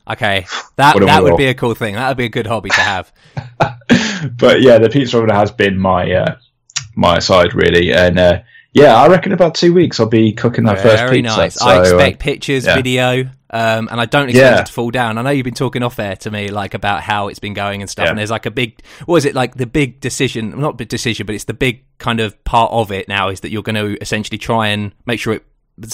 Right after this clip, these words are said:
Speaker 1: what is it, stands up on its own or something like
Speaker 2: Yeah,
Speaker 1: that?
Speaker 2: I mean, basically, I just built the, the dome on top of the base that I've built, and, uh, that's, like, a mix of clay and sand. Well, I think they call it fire cob.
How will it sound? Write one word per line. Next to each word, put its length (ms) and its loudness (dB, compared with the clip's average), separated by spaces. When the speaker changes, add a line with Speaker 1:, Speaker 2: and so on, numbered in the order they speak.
Speaker 1:
what 100 -6
is 80 -8
it, 120 -12
stands 340 0
up 140 -4
on 80 0
its 120 -6
own 220 2
or 60 -6
something 180 -6
like 100 0
Speaker 2:
Yeah, 80 8
Speaker 1:
that? 200 6
Speaker 2:
I 40 2
mean, 240 -4
basically, 320 0
I 40 -2
just 200 -12
built 200 -2
the, 280 -2
the 80 -4
dome 360 2
on 140 0
top 240 -2
of 80 -4
the 60 -6
base 260 2
that 140 -6
I've 160 -10
built, 340 2
and, 340 2
uh, 180 2
that's, 200 -2
like, 160 -2
a 60 -4
mix 320 -4
of 200 -2
clay 320 2
and 140 0
sand. 560 0
Well, 160 -6
I 100 -10
think 140 4
they 60 4
call 160 0
it 100 -4
fire 280 4
cob. 340 0